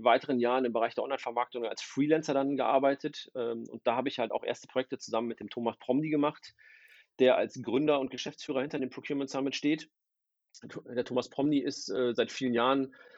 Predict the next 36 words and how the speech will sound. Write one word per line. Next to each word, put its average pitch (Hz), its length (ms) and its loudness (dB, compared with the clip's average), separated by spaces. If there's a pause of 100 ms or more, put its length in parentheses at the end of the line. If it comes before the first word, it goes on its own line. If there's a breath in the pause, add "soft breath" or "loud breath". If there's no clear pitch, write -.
(140 loud breath)
mit 131 160 -2
mir 143 300 6
auch - 140 2
verbunden, 139 480 2
da 127 120 8
er 113 220 8
auch 143 140 -2
im, 123 200 -2
im 110 120 -6
Bereich 117 320 0
der, 117 340 2
der 117 140 -4
Digitalvermarktung 120 840 -2
oder 113 120 -2
des - 140 -10
digitalen 117 460 -6
Marketings 127 580 -4
mit 113 160 -16
einem 110 120 -8
eigenen 123 320 2
großen 123 340 -2
Event, 113 320 0
den 135 80 -4
es - 60 -12
seit 123 120 -2
über 123 200 2
zehn 120 200 -6
Jahren 117 240 2
gibt, 131 180 -10
nämlich 117 180 -8
der 113 100 4
D 104 100 0
drei 113 220 4
con 120 180 2
in 101 140 -6
Hamburg, 104 360 -2